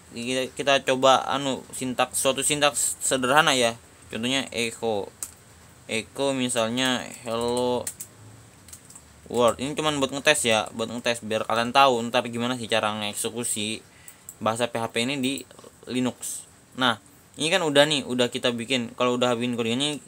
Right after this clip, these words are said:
ingat harus di save ya. Kalau udah ke save.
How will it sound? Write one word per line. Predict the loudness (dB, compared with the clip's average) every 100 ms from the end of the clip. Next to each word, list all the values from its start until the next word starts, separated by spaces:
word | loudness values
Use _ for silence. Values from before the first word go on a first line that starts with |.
| -14
ingat | -6 -4 -4 -4
harus | -8
di | -6 -2
save | 0 -2 -4 -10
ya. | -10 -12 -20 -18 -14
Kalau | -6 -2
udah | -2 -2
ke | -4
save. | -6